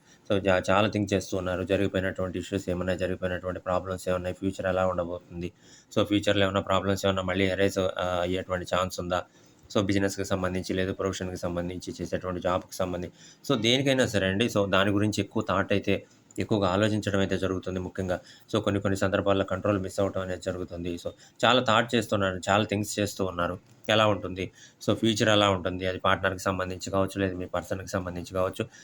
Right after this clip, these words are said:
ఇవన్నీ కూడా ఒక టైమ్ సైకిల్ లాగా, ఒక కాలచక్రం లాగా తిరుగుతూ ఉన్నాయి. So, ఆ,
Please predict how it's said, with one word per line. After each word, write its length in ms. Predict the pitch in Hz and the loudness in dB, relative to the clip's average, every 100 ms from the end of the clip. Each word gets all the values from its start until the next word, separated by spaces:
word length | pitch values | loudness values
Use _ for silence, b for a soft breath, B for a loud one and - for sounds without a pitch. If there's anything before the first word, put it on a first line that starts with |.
| B - | B 0
ఇవన్నీ 300 | 120 147 160 | 4 4 4
కూడా 220 | 139 127 | 4 4
ఒక 120 | 113 104 110 | 4 2 2
టైమ్ 260 | 107 107 107 | 2 2 4
సైకిల్ 340 | 110 104 101 | 2 2 4
లాగా, 240 | 98 98 95 - _ _ - _ _ - - | 4 2 0 -4 _ _ -20 _ _ -10 -6
ఒక 120 | 123 | 0
కాలచక్రం 540 | 110 110 107 101 101 | 4 4 4 4 4
లాగా 180 | 104 98 | 4 4
తిరుగుతూ 360 | 104 98 98 104 | 2 2 4 4
ఉన్నాయి. 300 | 98 95 87 B B B | 4 2 0 B B B
So, 100 | - 104 101 | 2 4 4
ఆ, 80 | - | 4